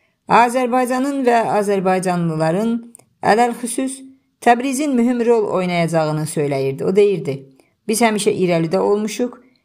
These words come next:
bizi heç vaxt geri sırada görməmişlər. İran azadxahları nə qədər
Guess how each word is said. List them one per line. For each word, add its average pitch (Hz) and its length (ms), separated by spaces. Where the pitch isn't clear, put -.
bizi 208 300
heç 262 300
vaxt 233 260
geri 202 180
sırada 175 340
görməmişlər. 151 680
İran 233 420
azadxahları 170 1000
nə 247 200
qədər 294 260